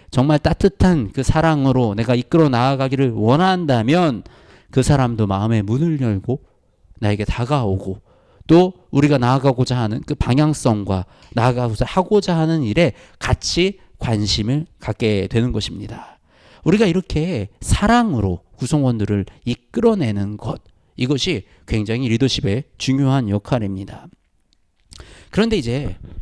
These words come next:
사람을 사랑하면, 우리가 자녀를 사랑하면 무엇을 하게 되나요? 그냥 이렇게 물고 빨고 "이쁘다, 아유 잘한다", 우리가 이렇게만 하는 것이 아이들에게 진정한 사랑을 주는 것일까요?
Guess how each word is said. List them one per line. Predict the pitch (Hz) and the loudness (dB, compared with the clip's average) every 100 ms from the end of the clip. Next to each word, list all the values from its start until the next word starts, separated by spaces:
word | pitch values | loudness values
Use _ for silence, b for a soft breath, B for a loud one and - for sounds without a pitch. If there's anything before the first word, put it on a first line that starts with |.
| B | B
사람을 | - 202 214 202 202 | 0 2 4 4 2
사랑하면, | - 208 220 202 170 117 101 104 90 92 _ _ _ b b b - | 0 0 0 0 2 2 2 -2 -6 -12 _ _ _ b b b 0
우리가 | 135 202 | 4 4
자녀를 | - 123 135 185 185 175 | 4 2 2 2 0 0
사랑하면 | 180 170 151 123 110 117 101 90 - - - | 0 0 0 0 0 -2 -4 -8 -14 -12 2
무엇을 | 123 139 135 | 4 4 0
하게 | 135 139 | -2 -2
되나요? | 98 95 90 143 _ _ _ _ _ - _ _ _ _ | -2 -2 -4 -10 _ _ _ _ _ -20 _ _ _ _
그냥 | - 101 101 92 92 - - - - - | -8 -6 -4 -8 -12 -14 -12 -14 -16 -20
이렇게 | - - 92 - - - - - | -12 -10 -10 -14 -20 -20 -20 -10
물고 | 107 113 113 | -8 -6 -6
빨고 | - 131 113 110 | -4 -2 -2 -4
"이쁘다, | 117 - 123 117 107 104 104 | -6 -8 -8 -6 -6 -6 -10
아유 | 113 120 113 | -10 -10 -8
잘한다", | 101 110 110 104 101 98 101 b b - | -4 -4 -4 -4 -4 -4 -8 b b -2
우리가 | 113 120 113 | 2 2 2
이렇게만 | 160 - 170 160 156 | 2 0 0 2 2
하는 | 151 151 | 0 0
것이 | 123 - - | 0 -2 -2
아이들에게 | 110 107 113 107 | 0 0 -2 -4
진정한 | - 117 113 117 117 | -4 -4 -4 -4 -4
사랑을 | 139 135 120 | -2 -2 -2
주는 | - 107 107 | -2 -4 -4
것일까요? | 95 - - - | -4 -6 -6 -6